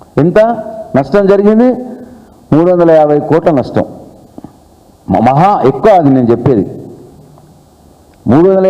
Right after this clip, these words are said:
యాభై కోట్ల నష్టం అంటే తొంభై నాలుగు వేల కోట్ల ప్రాజెక్టులో మూడు వందల యాభై కోట్ల నష్టం జరిగితే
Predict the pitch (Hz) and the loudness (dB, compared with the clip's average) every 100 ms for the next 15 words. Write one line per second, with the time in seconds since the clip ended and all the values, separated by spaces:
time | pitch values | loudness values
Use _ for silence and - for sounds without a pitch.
0 | 185 175 175 175 185 202 202 170 - 131 | 2 2 0 0 0 0 0 0 0 -2
1 | 139 135 147 175 180 175 175 165 175 208 | 0 0 2 2 2 2 2 2 2 0
2 | 175 185 170 - 131 113 110 - 147 226 | 0 0 -2 -2 -2 -2 -4 -2 0 -2
3 | - - - - - 135 175 196 196 185 | -10 -20 -20 -14 -4 0 2 2 2 4
4 | 175 175 170 170 202 196 156 - 143 113 | 2 2 0 0 0 2 0 0 -2 0
5 | 98 90 110 | -2 -2 -2